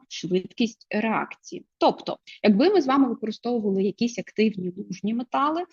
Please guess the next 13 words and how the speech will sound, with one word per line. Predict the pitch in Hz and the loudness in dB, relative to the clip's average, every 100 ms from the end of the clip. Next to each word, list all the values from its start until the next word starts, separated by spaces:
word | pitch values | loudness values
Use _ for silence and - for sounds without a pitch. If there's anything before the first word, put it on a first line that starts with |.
| _ | _
то | 196 | 2
ми | 214 | 2
знаємо, | 269 320 269 175 | 4 2 4 2
що | 175 | 0
ця | - 185 | -4 -2
реакція | 196 208 - 214 | 2 0 -2 -8
з | 208 | -8
водою | 208 196 208 220 214 | -6 2 6 8 6
була | 185 196 | 6 4
б | 196 - _ 202 _ - | 4 0 _ -20 _ 4
дуже, | 240 240 233 190 | 6 8 6 6
е, | 170 170 160 98 - - 147 127 139 - | 2 2 0 -2 -6 -6 -6 -6 -4 -2
спритна, | - - - 262 226 - _ - 190 190 185 | -2 2 6 8 6 2 _ -2 4 4 4